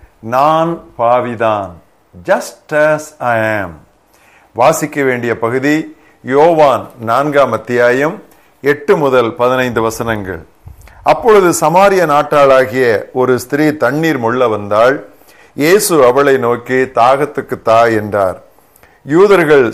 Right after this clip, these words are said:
சமாரியருடனே சம்பந்தம் கலவாதவரானபடியால் சமாரிய ஸ்திரீ அவரை நோக்கி, "நீர் யூதனாய் இருக்க, சமாரிய ஸ்திரீயாகிய என்னிடத்தில் 'தாகத்துக்கு தா' என்று எப்படி கேட்கலாம்?" என்றாள்.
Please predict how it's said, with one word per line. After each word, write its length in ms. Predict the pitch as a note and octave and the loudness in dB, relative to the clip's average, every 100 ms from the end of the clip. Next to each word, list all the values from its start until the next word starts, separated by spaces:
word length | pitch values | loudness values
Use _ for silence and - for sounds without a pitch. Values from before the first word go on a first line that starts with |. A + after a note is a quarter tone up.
| - | -2
சமாரியருடனே 840 | C3 D#3+ F3 E3 C#3+ C#3 C3 B2 | 0 2 2 2 0 0 0 -2
சம்பந்தம் 580 | A2+ B2 C3+ D3+ C#3+ C3 | -2 -6 -4 -2 -2 -2
கலவாதவரானபடியால் 1500 | A#2+ A#2+ C#3+ D3+ C#3 B2+ A#2 A2+ A2 G#2 G2+ G2 G#2+ C3 D3+ - _ _ _ - | -2 -2 2 2 2 0 2 0 0 -2 -6 0 2 2 0 -12 _ _ _ -4
சமாரிய 440 | C#3+ E3+ G3 F#3+ D#3 | 0 2 4 2 0
ஸ்திரீ 340 | - D3 C#3+ | -2 -2 2
அவரை 360 | B2 A#2+ C3 B2+ | 2 2 0 0
நோக்கி, 680 | A2+ A2 A#2 C3 D3 - _ _ _ | -2 -4 -4 -4 -4 -12 _ _ _
"நீர் 520 | C#3 D3 G3+ F#3+ C#3+ | -6 -2 0 -2 -2
யூதனாய் 420 | D#3+ E3+ E3 C#3+ A#2 | -2 0 0 0 -2
இருக்க, 560 | A#2+ A2+ B2 C3 C#3 - _ _ - | -6 -2 2 2 0 -12 _ _ -4
சமாரிய 440 | D3+ E3 G3+ G#3 F3+ | -2 2 2 4 0
ஸ்திரீயாகிய 640 | F3 D#3+ D#3+ D3 B2+ C3 | 0 0 4 4 2 -2
என்னிடத்தில் 760 | A#2+ C#3 C#3 C#3 C3+ A2 - _ _ - | -2 0 -2 0 -2 -2 -6 _ _ 0
'தாகத்துக்கு 680 | C3 E3 F3+ F3+ F3 F3+ - | 2 4 0 -2 -4 -4 -2
தா' 380 | B2+ B2+ C#3 D3+ | 2 4 4 2
என்று 360 | C3 B2 A#2+ | -2 -4 -4
எப்படி 400 | G#2+ - D#3 D3 | -4 -4 -4 -4
கேட்கலாம்?" 720 | - A2+ A2+ B2 A#2+ A#2+ C3 | -4 -6 -2 0 2 2 -2
என்றாள். 520 | G#2+ G#2+ G#2 G#2 F2+ | -6 -6 -2 -2 -2